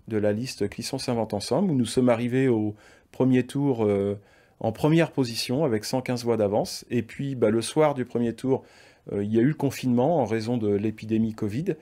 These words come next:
Et donc, euh, le deuxième tour, au lieu de se passer, euh, euh, une semaine plus tard, il s'est passé trois mois et demi plus tard. Et nous, nous avons été confinés, c'est-à-dire que nous ne pouvions plus, euh, faire campagne, euh, pour des raisons évidemment, euh, évidentes de sécurité et de,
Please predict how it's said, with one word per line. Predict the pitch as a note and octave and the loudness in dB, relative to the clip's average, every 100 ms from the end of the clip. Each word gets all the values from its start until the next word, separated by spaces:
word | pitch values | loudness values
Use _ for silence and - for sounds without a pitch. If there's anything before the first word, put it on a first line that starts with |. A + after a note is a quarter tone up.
| - - - - | -16 -20 -20 -6
Et | A2+ | 0
donc, | C3 F3 - | 2 0 2
euh, | B2 | 4
le | B2 | 4
deuxième | C#3 C3+ C#3 C3+ | 2 2 2 2
tour, | E3+ E3 | 0 2
au | B2+ | 2
lieu | C3+ | 2
de | C3+ | 0
se | - | -4
passer, | A#2+ B2+ - C#3 C#3 | -2 -2 0 2 2
euh, | A2+ G#2 G2+ - - _ | 2 2 -2 -12 -20 _
euh, | - G2+ F#2+ F#2 D2+ D2+ E2 - | -4 -2 -2 -2 -4 -8 -16 -4
une | C#3 | -4
semaine | - C#3+ C#3+ C3+ | 0 2 2 0
plus | C3 | -4
tard, | A#2+ D#3 E3 | 0 0 0
il | |
s'est | - A#2+ | -2 -4
passé | B2+ - C#3 | -2 -4 -6
trois | - D#3+ | -2 0
mois | C#3 B2 | 2 0
et | |
demi | A2+ G#2+ | -2 -4
plus | G#2 | -8
tard. | - F#2+ - | -6 -6 -6
Et | A#2 | -4
nous, | B2 G3 | 2 4
nous | F#3+ C3 | 4 4
avons | B2+ D#3 | 2 2
été | D3+ D3 | 0 0
confinés, | C#3 C3+ C3 A#2 | -2 -4 -4 -4
c'est-à-dire | A#2 A2+ G#2+ | -4 -4 -4
que | G#2+ | -4
nous | A2 A2+ | -4 -4
ne | |
pouvions | A2 B2+ A#2+ A2+ | -6 -8 -4 -4
plus, | - E3+ F3 | -4 -4 2
euh, | B2+ G#2+ A2 - - - - | 2 2 -2 -18 -20 -20 -16
faire | - C#3 | -4 -2
campagne, | - A2+ C3+ D#3 G3 C#3+ | 0 0 2 2 2 2
euh, | A2 G#2+ | 2 0
pour | G#2 | -2
des | G2 | -4
raisons | F#2+ F#2 G#2+ A2+ | -4 -4 -4 -2
évidemment, | F#2 F2+ F#2+ G#2+ A#2 F#2+ | -4 -4 -2 0 -2 -2
euh, | |
évidentes | F#2+ F#2+ A2 A#2 G#2 | -4 -6 -2 -2 -2
de | |
sécurité | G2 G#2 - G#2+ G#2 A2+ G#2 F#2 E2+ G2 | -4 -8 -8 -10 -4 -2 -2 -2 -4 -6
et | |
de, | F#2 F#2 F#2 | -4 -4 -4